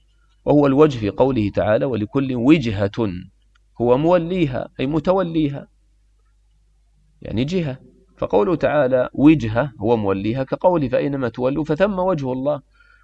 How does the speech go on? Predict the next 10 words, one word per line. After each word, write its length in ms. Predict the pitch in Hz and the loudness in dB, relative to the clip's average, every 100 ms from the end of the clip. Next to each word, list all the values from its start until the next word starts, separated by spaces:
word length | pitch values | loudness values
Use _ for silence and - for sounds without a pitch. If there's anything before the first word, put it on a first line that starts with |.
| _ | _
وكلا 320 | - - 190 | -6 -2 0
الآيتين 580 | 170 - 160 156 160 160 | 2 4 4 4 2 -2
في 100 | 139 | -2
اللفظ 380 | 120 135 127 120 | 0 2 2 0
والمعنى 560 | 107 95 110 104 95 135 | -2 0 0 -2 -4 -4
متقاربتان، 960 | 156 143 135 156 165 151 143 160 151 - _ _ _ _ | -4 -6 0 0 0 -2 -2 -4 -4 -10 _ _ _ _
وكلاهما 600 | 104 - 120 135 147 165 | -6 -2 4 4 4 2
في 120 | 147 | 0
شأن 280 | 104 - 120 | -2 -4 -4
القبلة، 500 | 127 - 160 131 107 | -6 -2 -2 0 -6